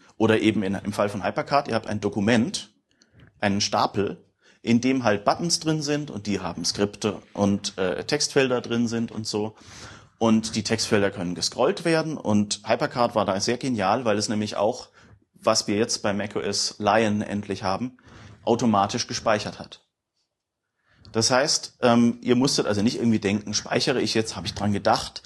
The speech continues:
oh Gott, mein Rechner stürzt ab, meine Daten sind alle weg. Nein, Hypercard hat einfach immer mal wieder, wenn du was geändert hast, das gleich auf die Platte geschrieben.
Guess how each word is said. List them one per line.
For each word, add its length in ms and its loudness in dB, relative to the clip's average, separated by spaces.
oh 60 -6
Gott, 180 0
mein 140 4
Rechner 240 2
stürzt 320 0
ab, 100 -2
meine 180 -4
Daten 280 0
sind 180 -2
alle 180 2
weg. 200 2
Nein, 180 -2
Hypercard 360 -2
hat 100 -10
einfach 180 -2
immer 160 2
mal 100 2
wieder, 140 2
wenn 120 0
du 60 -4
was 120 -4
geändert 360 0
hast, 180 0
das 120 -6
gleich 220 -2
auf 80 -20
die 80 -16
Platte 260 -2
geschrieben. 500 -2